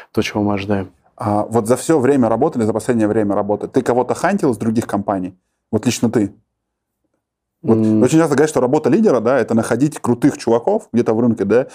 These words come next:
Speaker 2: интегрировать их в свою команду. Ты этим занимаешься?
Speaker 1: Ну, скажем, это, наверное, не моя сильная сторона.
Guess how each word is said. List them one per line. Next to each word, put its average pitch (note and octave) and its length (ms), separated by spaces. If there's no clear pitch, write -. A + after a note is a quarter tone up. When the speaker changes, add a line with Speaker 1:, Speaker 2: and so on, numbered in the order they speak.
Speaker 2:
интегрировать A#2+ 480
их - 60
в - 20
свою A2+ 160
команду. A2 480
Ты C#3 100
этим A#2+ 160
занимаешься? E3+ 460
Speaker 1:
Ну, B2 60
скажем, A#2+ 440
это, A#2 160
наверное, A2+ 240
не A#2 60
моя A#2 260
сильная G#2+ 280
сторона. F#2+ 420